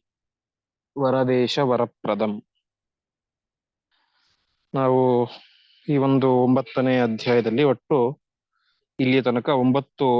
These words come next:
ಶ್ಲೋಕಗಳ ಚಿಂತನೆ ಮಾಡಿದ್ದೇವೆ. ಇಂದಿನಿಂದ ಹತ್ತನೇ ಶ್ಲೋಕ ಮತ್ತು ಮುಂದಿನ ಶ್ಲೋಕಗಳ ಚಿಂತನೆ ಮಾಡೋಣ. ಶ್ಲೋಕ ಹೇಳ್ತೇನೆ, ನೀವು <clears throat>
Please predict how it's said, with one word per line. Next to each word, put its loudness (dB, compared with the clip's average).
ಶ್ಲೋಕಗಳ -2
ಚಿಂತನೆ -6
ಮಾಡಿದ್ದೇವೆ. -4
ಇಂದಿನಿಂದ 2
ಹತ್ತನೇ -2
ಶ್ಲೋಕ -6
ಮತ್ತು -4
ಮುಂದಿನ -2
ಶ್ಲೋಕಗಳ -10
ಚಿಂತನೆ -8
ಮಾಡೋಣ. -8
ಶ್ಲೋಕ -4
ಹೇಳ್ತೇನೆ, -2
ನೀವು -2
<clears throat> -2